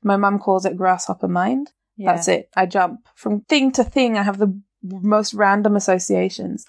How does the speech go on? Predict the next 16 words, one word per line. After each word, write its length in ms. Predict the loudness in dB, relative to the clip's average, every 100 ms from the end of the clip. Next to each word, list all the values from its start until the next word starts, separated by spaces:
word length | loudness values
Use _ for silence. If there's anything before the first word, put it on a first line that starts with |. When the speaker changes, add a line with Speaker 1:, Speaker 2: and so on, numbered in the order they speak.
| -4
Speaker 1:
which 200 | -2 0
is 160 | 0 0
why 380 | 0 2 2 0
I 140 | -2
think 680 | 0 0 0 -4 -8 -12 _ _ _ -2
meditation 600 | 0 0 0 -2 0 0
is 120 | 0
so, 400 | 0 0 2 0 0
it 160 | 0
feels 280 | 2 2 2
so 120 | -2
far, 400 | 0 2 2 0 -2
so 240 | -2 -2
far-fetched 800 | 0 -2 0 -2 -4 -4 -8 -10 _ _
to 100 | -4
me. 280 | -2 -4